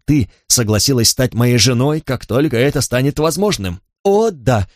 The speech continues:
Лавиния поцеловала его в щеку и быстро отпрянула. «Все, теперь мне пора идти».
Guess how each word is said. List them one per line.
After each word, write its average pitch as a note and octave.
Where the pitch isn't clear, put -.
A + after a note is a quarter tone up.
Лавиния D3+
поцеловала C#3+
его A#2
в -
щеку F3
и C#3+
быстро C3+
отпрянула. F#2+
«Все, E3
теперь F3
мне D3+
пора E3+
идти». A#2